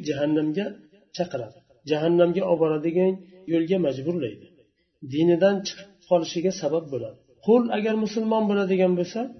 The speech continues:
qul bo'lsa ham, bu ayolni oxiratini kuyib ketishiga sabab bo'lmaydi. Va min nahiyatin ukhra, fa innal muslima yu'azzimu Musa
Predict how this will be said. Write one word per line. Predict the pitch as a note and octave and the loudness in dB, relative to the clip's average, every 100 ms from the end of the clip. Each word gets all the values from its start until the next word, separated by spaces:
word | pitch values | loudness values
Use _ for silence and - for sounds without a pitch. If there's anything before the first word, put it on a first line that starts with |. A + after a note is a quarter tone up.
| - - - | -20 -20 -10
qul | - A3 | -4 -2
bo'lsa | D3 - D3 | -4 -4 -2
ham, | E3+ C4+ - - - | -2 -4 -12 -20 -10
bu | C#3 F3 G#3 G#3 - G3 | 0 2 2 -4 -18 -4
ayolni | D#3 E3+ E3 E3 F3+ G3+ G3+ | 4 4 4 2 0 -2 -4
oxiratini | E3+ E3 E3+ E3 E3 E3+ | -4 -4 -4 -4 -4 -6
kuyib | E3+ - E3+ | -6 -10 -8
ketishiga | - D3 - D#3 | -8 -8 -6 -8
sabab | D3+ D3 D3 C3 | -6 -6 -6 -4
bo'lmaydi. | D3+ D3+ G#2 - - _ | -2 -2 -6 -14 -20 _
Va | - D#3 | -2 2
min | D#3+ D#3 | 4 4
nahiyatin | E3 D#3+ - A3+ - F#3 | 2 0 -4 -4 0 0
ukhra, | G#3 - F#3 E3+ F#3+ - - - _ F3+ | 0 -4 0 0 0 -4 -20 -20 _ 0
fa | |
innal | F#3 G#3+ G3+ F#3 | 2 2 2 2
muslima | G#3+ - F#3 F3 F3+ | 2 0 0 2 2
yu'azzimu | D#3+ D#3+ F#3+ E3+ C#3 F3 D#3+ C#3+ | 0 0 0 0 -2 0 0 0
Musa | E3+ F#3 - E3 | 2 2 0 -4